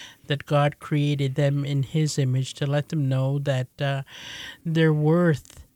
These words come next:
much more than they believe sometimes.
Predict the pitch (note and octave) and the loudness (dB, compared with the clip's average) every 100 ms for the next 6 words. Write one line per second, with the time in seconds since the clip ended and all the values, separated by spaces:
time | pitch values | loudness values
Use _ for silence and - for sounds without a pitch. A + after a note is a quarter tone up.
0 | _ _ _ - D#3 E3 E3 - D#3+ D#3+ | _ _ _ -2 2 4 2 0 2 4
1 | D#3+ D#3 C#3+ _ _ _ _ _ _ _ | 4 2 -2 _ _ _ _ _ _ _
2 | _ - E3 D#3+ D#3+ D3+ D3 C#3+ - E3 | _ -8 0 2 4 4 2 -2 -8 -6
3 | D#3 D#3+ D#3 D#3+ E3 F3 - D3+ C#3 D3 | 0 2 2 2 2 2 0 -2 -2 0
4 | C#3 C3+ - | 0 0 -4